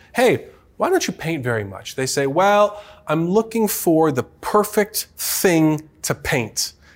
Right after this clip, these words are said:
Everything else doesn't seem worthy of my time and efforts. I'm waiting for the perfect thing, and once I find it, I'm going to paint it." It'd be kind of strange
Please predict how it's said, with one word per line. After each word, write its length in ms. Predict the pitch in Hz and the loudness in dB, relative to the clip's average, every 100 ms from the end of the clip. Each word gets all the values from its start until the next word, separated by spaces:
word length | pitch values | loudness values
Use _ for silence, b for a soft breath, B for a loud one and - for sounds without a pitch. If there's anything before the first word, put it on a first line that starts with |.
| b | b
Everything 360 | 165 208 202 | 2 4 6
else 420 | 175 170 175 165 - | 6 6 4 2 0
doesn't 280 | 151 156 | 0 0
seem 240 | 147 160 143 | 0 2 2
worthy 500 | 139 147 147 135 127 | 4 4 4 4 2
of 160 | 120 | 2
my 160 | 127 127 | 0 0
time 280 | 123 139 135 | 0 0 0
and 100 | 123 | 0
efforts. 340 | 110 120 - B B | -2 -4 -6 B B
I'm 100 | 131 | 2
waiting 220 | 175 226 | 2 2
for 100 | 226 | 2
the 80 | 202 | 0
perfect 420 | - 226 220 220 | 2 0 2 -2
thing, 220 | 143 127 | 0 0
and 100 | 127 | 2
once 200 | 135 147 | 0 0
I 80 | 165 | -2
find 360 | - 180 170 135 | 0 2 2 2
it, 80 | 127 | 0
I'm 80 | 127 | 0
going 220 | 123 127 | -2 -2
to 80 | 127 | -4
paint 300 | - 135 110 | -4 -6 -6
it." 260 | - - - _ - - _ _ _ _ _ | -12 -16 -18 _ -20 -20 _ _ _ _ _
It'd 920 | _ _ _ _ _ _ _ _ _ - | _ _ _ _ _ _ _ _ _ -16
be 100 | 160 | -12
kind 200 | - 95 | -10 -10
of 60 | |
strange 640 | - - 123 107 92 - | -10 -6 -4 -6 -10 -18